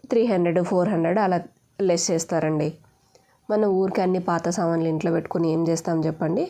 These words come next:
మనం ఏదైనా ఒకటి కొత్తది కొనాలనుకున్నప్పుడు ఇలా పాతవి ఎక్స్చేంజ్ కింద తీసుకుంటే మనం కొనే ఐటెంలో కూడా మనకు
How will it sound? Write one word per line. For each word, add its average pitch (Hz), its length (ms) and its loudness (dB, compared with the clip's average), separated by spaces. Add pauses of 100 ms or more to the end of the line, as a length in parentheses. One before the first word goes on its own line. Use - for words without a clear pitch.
(160)
మనం 240 120 0
ఏదైనా 208 440 2
ఒకటి 175 180 0
కొత్తది 175 360 -2
కొనాలనుకున్నప్పుడు 165 1000 0 (520)
ఇలా 277 180 0
పాతవి 190 540 2 (580)
ఎక్స్చేంజ్ 190 440 0
కింద 170 180 0 (120)
తీసుకుంటే 160 520 -4 (540)
మనం 269 240 0
కొనే 214 280 0 (100)
ఐటెంలో 175 320 -2
కూడా 311 200 0
మనకు 311 300 0